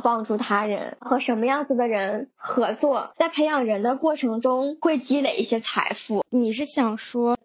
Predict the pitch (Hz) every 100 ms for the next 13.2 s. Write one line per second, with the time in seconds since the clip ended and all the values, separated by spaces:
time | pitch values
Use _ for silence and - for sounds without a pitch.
0 | _ - 254 254 254 208 - 262 233 175
1 | - - - 196 208 208 202 196 214 214
2 | 196 - - - _ 214 196 220 208 202
3 | 240 185 233 233 226 214 - 208 214 -
4 | 214 190 - 226 - 247 220 185 - 220
5 | 180 - 202 220 226 226 190 135 151 208
6 | - 214 - 294 269 277 269 311 254 240
7 | 226 233 254 233 269 254 214 208 208 -
8 | 196 175 196 202 185 - 170 190 165 -
9 | 349 370 320 220 226 320 277 247 240 240
10 | 277 240 240 240 320 320 262 247 285 285
11 | 262 220 220 277 285 311 302 311 302 -
12 | 370 233 214 208 220 214 214 208 170 190
13 | 202